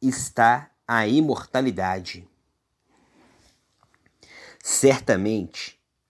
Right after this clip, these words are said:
no acabar, existe renovação. Não é verdade? É apenas na morte que algo novo passa a existir.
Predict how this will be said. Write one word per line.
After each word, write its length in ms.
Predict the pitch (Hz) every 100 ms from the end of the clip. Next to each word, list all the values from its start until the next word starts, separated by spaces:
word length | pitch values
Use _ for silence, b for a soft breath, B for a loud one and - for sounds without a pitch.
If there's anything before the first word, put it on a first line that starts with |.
| -
no 300 | 113 123 117
acabar, 840 | 160 - 120 87 98 113 - - _ _ _ _ _ _ _ _ _ _ B B B
existe 880 | - 143 107 87 127 165 - - 151 -
renovação. 1000 | 92 151 139 131 127 165 - 98 85 82 _ _ _ _ _ _ _ _ _
Não 220 | 233 208
é 60 | 135
verdade? 760 | 104 92 123 113 85 - - _ _ _ _ _ _ _ _ B B B _
É 120 | 104
apenas 580 | 104 92 - 139 156 156
na 180 | 147 156
morte 600 | 123 110 139 127 - -
que 300 | - - 165
algo 460 | 147 165 190 180 190
novo 580 | 156 120 165 175 165 175 _
passa 540 | 123 135 151 - 165 160 _
a 140 | - 113
existir. 720 | 101 110 120 - - 80 78